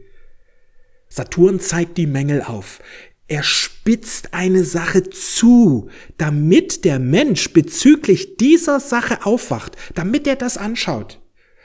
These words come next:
Damit er sagen kann, nee, ich muss mich jetzt mit diesem Thema auseinandersetzen, weil so geht's jetzt wirklich nicht weiter. Saturn sorgt quasi für eine Verschärfung, für eine Zuspitzung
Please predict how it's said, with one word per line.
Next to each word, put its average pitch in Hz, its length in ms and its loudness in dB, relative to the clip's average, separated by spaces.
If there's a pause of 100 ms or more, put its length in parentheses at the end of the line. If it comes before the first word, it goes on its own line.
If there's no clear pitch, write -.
(140)
Damit 202 220 0
er 277 80 2
sagen 226 220 -2
kann, 220 180 -2 (180)
nee, 202 120 6
ich - 180 -2
muss 240 220 4
mich 269 160 0
jetzt 247 200 -2
mit 220 160 -2
diesem 233 320 0
Thema 220 320 0
auseinandersetzen, 196 800 -2
weil 165 80 2
so 180 380 6
geht's - 320 4
jetzt - 400 -4
wirklich 151 480 0
nicht 131 340 -6
weiter. 113 520 -8 (180)
Saturn 226 600 -4 (300)
sorgt 151 680 0 (180)
quasi 180 380 -2
für - 160 -8
eine 151 180 0
Verschärfung, 160 840 -4
für - 140 -10
eine 135 200 -4
Zuspitzung 139 1080 0